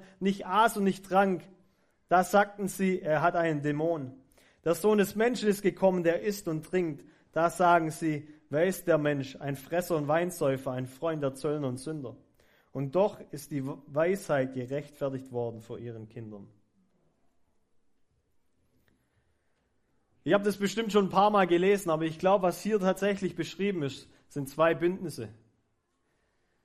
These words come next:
Der eine wird verglichen mit Johannes dem Täufer, der den alten Bund abgeschlossen hat. Und da heißt es, <laughs> der wird ja dargestellt, weil er nicht ge-, gegessen hat und nicht getrunken, weil er, also, al-, wie er einen Dämon hätte.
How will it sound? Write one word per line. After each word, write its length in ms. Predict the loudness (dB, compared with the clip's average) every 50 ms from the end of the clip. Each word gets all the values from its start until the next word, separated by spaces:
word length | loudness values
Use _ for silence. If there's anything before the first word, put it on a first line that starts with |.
| _ _ _ _ _ _ -4
Der 160 | -2 -2 0
eine 360 | 2 2 2 4 4 4 4
wird 140 | 4 2 2
verglichen 720 | 0 0 0 2 2 2 2 2 0 -2 -2 -4 -4 -8 -6
mit 220 | -4 -4 -4 -2 -2
Johannes 420 | 0 2 2 2 2 0 -2 -2
dem 160 | -4 -4 -4
Täufer, 600 | -2 0 2 2 2 2 0 0 -2 -2 -2 -4 -2 0
der 120 | 0 0
den 100 | 0 0
alten 400 | 0 2 2 2 2 0 -4 -4
Bund 160 | -4 -2 0
abgeschlossen 640 | -2 -2 -2 -4 -6 -6 -4 -4 -4 -4 -4 -4 -4
hat. 240 | -2 -2 -4 -6 -14 -20 -20 _ _ _ _
Und 140 | -4 0 0
da 180 | 2 2 4
heißt 360 | 4 6 6 6 4 2 0
es, 360 | 0 0 0 -2 -6 -12 -18 -20 _ _ _ _ -6
<laughs> 280 | -6 -6 -6 -6 -4
der 220 | -2 -2 -2 0 -2
wird 180 | -2 -2 0
ja 280 | 0 0 0 0 -2 -2
dargestellt, 760 | -2 0 0 0 0 -2 -4 -2 0 2 2 2 0 -2 -10 -20 _ _ _ _ _
weil 160 | -2 0 0
er 60 | 0
nicht 240 | 0 -2 -2 -2 -2
ge-, 220 | -2 -2 -2 -2 -6 -8
gegessen 420 | -6 -4 -2 0 0 -2 0 -2 -2
hat 120 | -2 -2
und 100 | -2 -4
nicht 160 | -4 -4 -2
getrunken, 520 | -4 -6 -4 -6 -6 -6 -6 -8 -10 -12 -12 -12 -14 _ _
weil 200 | -2 -2 0 0
er, 200 | 0 -2 -4 -6 -4
also, 420 | -2 -2 -2 -2 -4 -6 -6 -8 -6
al-, 280 | -4 -4 -4 -4 -6 -12 -14
wie 180 | -10 -4 -2 0
er 60 | 0
einen 140 | 0 0 0
Dämon 360 | -2 -2 0 0 0 0 0
hätte. 320 | -2 -2 -2 -4 -4 -6